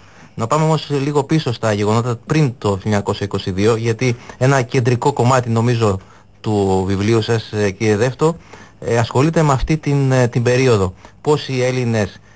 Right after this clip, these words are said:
βίωσαν, ε, τις ελπίδες που ήρθαν από τη συνθήκη των Σευρών και πώς τελικά απογοητεύτηκαν μετά, όταν, ε, είδαν ότι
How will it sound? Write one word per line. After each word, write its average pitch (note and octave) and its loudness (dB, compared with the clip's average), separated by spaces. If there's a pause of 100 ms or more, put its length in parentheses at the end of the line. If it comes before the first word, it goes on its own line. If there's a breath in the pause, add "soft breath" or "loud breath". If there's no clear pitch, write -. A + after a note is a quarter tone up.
(240 soft breath)
βίωσαν, A#2+ 2 (600 soft breath)
ε, G#2+ 2
τις - -6
ελπίδες C3 2
που A#2 -2
ήρθαν A#2+ 0
από G#2 0
τη G2 -12
συνθήκη A2 -2
των G2+ -4
Σευρών A2 0 (540 loud breath)
και C3 -2
πώς E3+ 0
τελικά C#3+ 0
απογοητεύτηκαν B2+ 0 (760 soft breath)
μετά, D#3+ 0 (500)
όταν, D3+ -2
ε, A#2 -2 (200)
είδαν C#3 -2
ότι G#2 -4